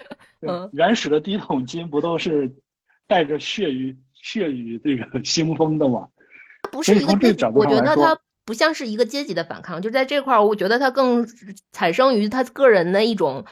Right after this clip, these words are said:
Speaker 2: 比如他所有的事情是出于他的愤怒，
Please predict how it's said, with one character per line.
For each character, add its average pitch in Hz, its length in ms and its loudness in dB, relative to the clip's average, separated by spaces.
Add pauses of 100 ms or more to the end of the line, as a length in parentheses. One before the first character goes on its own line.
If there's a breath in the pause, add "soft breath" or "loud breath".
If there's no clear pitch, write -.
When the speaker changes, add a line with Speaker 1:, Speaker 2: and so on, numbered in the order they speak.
(160 loud breath)
Speaker 2:
比 190 60 2
如 214 80 6
他 294 100 6
所 - 180 4
有 247 140 6
的 156 220 2
事 240 200 -6
情 185 220 -2
是 220 100 -4
出 214 320 -6
于 208 120 -2
他 214 120 -4
的 190 80 2
愤 208 220 0
怒， 180 260 0